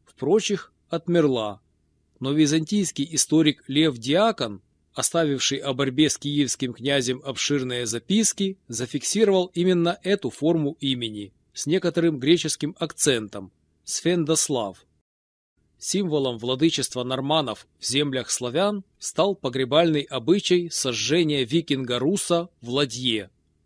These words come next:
Славяне не были в те времена мореходами, зато викинги прославились как отличные морские путешественники.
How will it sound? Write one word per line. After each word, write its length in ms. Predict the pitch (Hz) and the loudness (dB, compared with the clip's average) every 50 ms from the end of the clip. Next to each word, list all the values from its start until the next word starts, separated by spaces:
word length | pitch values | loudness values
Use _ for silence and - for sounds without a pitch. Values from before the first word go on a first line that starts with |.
| _ _ _ _ _ _ _ _ _ _ _ _ _ _ | _ _ _ _ _ _ _ _ _ _ _ _ _ _
Славяне 800 | - - - 127 123 123 131 170 208 220 202 151 120 107 - _ - | -6 -4 -2 -2 -2 0 2 2 2 2 2 0 -2 -4 -8 _ -6
не 180 | 139 180 208 170 | 0 0 2 2
были 220 | 143 143 127 120 | 2 2 0 -2
в 100 | - - | -4 0
те 160 | - 151 156 | 2 2 2
времена 600 | 139 135 135 127 131 131 143 170 185 190 185 - - | 2 0 -4 -4 -4 -2 0 0 0 0 -2 -6 -6
мореходами, 840 | 135 135 143 165 147 - - 135 123 113 110 107 101 101 92 - _ _ _ _ _ _ _ | -4 -2 0 0 -2 -2 -2 -2 -2 -2 -2 -4 -6 -8 -12 -14 _ _ _ _ _ _ _
зато 360 | - - 127 - - 165 156 | -6 -6 -4 0 2 2 2
викинги 580 | 117 131 202 233 208 - 196 196 175 185 185 180 | 2 0 0 0 0 0 -2 -2 0 0 0 -2
прославились 720 | - - 135 - - - 170 190 185 180 175 170 165 - | -2 -2 -4 -4 -2 0 2 2 2 4 4 2 2 0
как 220 | - - 127 - 123 | -2 -6 -6 -6 -6
отличные 560 | 117 - 135 170 202 - - - 170 160 151 | -6 -4 -4 -4 -4 -2 -2 -2 -2 -2 -2
морские 420 | 143 135 - - - 143 143 147 | -2 -4 -6 -4 0 2 2 2
путешественники. 1080 | 127 - 135 - 156 - - 147 135 120 - - - 113 107 107 98 - - 98 92 | 2 -2 -4 -4 -4 -2 0 0 0 0 0 -2 -6 -8 -10 -10 -10 -10 -12 -14 -14